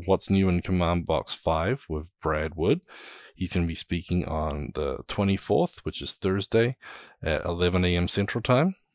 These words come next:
And so be, uh, talking about Command Box and all the new features in Command Box five X. And tune in to find out, uh,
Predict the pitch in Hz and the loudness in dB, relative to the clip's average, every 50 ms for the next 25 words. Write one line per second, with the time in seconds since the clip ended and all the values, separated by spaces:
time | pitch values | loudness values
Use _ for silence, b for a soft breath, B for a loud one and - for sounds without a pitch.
0 | _ - - 82 80 - 87 85 82 85 85 82 82 82 78 - - - - 82 | _ -10 -6 -4 -2 0 -2 -2 -2 -2 -2 -2 -2 -4 -6 -8 -10 -10 -6 -4
1 | 82 80 76 76 - - 95 - 90 90 87 87 82 - - - 87 87 85 85 | -2 -2 -2 -2 -2 -2 -2 0 2 2 2 2 0 0 0 0 0 2 2 2
2 | 82 90 82 69 - - - - B B B B B B - 107 135 135 120 117 | 2 2 0 0 0 -4 -8 -8 B B B B B B 4 4 6 6 6 6
3 | 110 107 95 - 101 95 - 98 90 90 90 85 - - 90 82 80 80 76 76 | 6 6 4 2 -2 -2 -4 -4 -2 0 -2 -2 0 0 0 0 0 0 0 -2
4 | 73 - - - 85 78 78 76 - 101 135 147 - - - - - b b b | -4 -4 -4 -2 -2 -2 -4 -4 -2 0 0 0 0 -2 -4 -4 -4 b b b
5 | b b b b b b 78 78 80 - - - 82 80 80 80 78 - 85 80 | b b b b b b -4 -4 -4 -2 -4 -2 -2 0 0 -2 -2 -4 -6 -6
6 | - - - 80 80 80 80 73 76 - - _ - 85 80 76 76 76 | -4 -4 -4 -4 -2 -2 -2 -2 -2 -4 -6 _ -6 -6 -4 -4 -4 -6